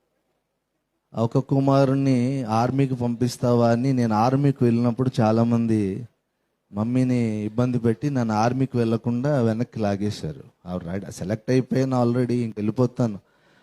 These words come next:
రన్నింగ్ అన్నీ మొత్తం. రెసిడెన్స్ సర్టిఫికేట్ ప్రాబ్లం వస్తే "ఒకడే కొడుకుని దేశానికి నువ్వు ఇచ్చేస్తావా?" అని దెబ్బలాడితే, "అమ్మో" అని చెప్పి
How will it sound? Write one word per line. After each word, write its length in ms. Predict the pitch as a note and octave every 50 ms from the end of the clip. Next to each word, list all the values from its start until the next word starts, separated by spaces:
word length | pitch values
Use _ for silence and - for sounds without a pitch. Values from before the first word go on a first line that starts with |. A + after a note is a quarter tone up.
| _ _ -
రన్నింగ్ 440 | G2+ A2 A#2 B2 B2 B2 B2 B2+ A#2+
అన్నీ 720 | A#2+ A#2 A#2+ B2+ C3+ D3 D#3 D#3 D3+ C#3+ B2+ A#2 A2 G#2
మొత్తం. 520 | F#2+ F#2+ G#2 G#2+ - _ - C3+ A#2+ G2 F2 - F#2 - _ _ _ _ _ _ _ _ _ _ _ _ _ - -
రెసిడెన్స్ 480 | A#2+ C3 C3+ A#2+ - C#3+ C#3+ C#3+ C#3
సర్టిఫికేట్ 520 | - C#3 B2+ - - C#3 C#3 C#3 C3 C3 -
ప్రాబ్లం 460 | B2+ B2 B2 B2 B2 C3 C3 B2+ B2+
వస్తే 640 | B2 A#2 - - - D#3+ E3 D#3 C#3+ B2+ A#2+ A2 - _ _ _ _ _ _ _ _ _ _ _ _ _ -
"ఒకడే 340 | A#2 - - D3+ D#3 E3 E3
కొడుకుని 420 | D#3+ E3+ D#3+ D#3 D3 D#3 D#3 D3+
దేశానికి 560 | C3+ C#3 C#3 C#3+ C#3 - D3 C#3+ C#3+ C#3+ C#3
నువ్వు 180 | C#3+ C#3 C#3 C3+
ఇచ్చేస్తావా?" 680 | C3 B2 - - C3+ C3 C3 - - B2+ B2+ B2+ B2+ B2+
అని 140 | B2+ B2+ B2+
దెబ్బలాడితే, 640 | A#2+ A#2 A2 A2+ B2 A#2+ A#2+ A#2+ B2 - - D#3+ D3+
"అమ్మో" 360 | A#2+ A2+ A#2 C3 C#3 C3 B2+
అని 100 | B2 A#2+
చెప్పి 560 | A#2 A#2 A#2 - - D#3 E3 C#3 A2+ G#2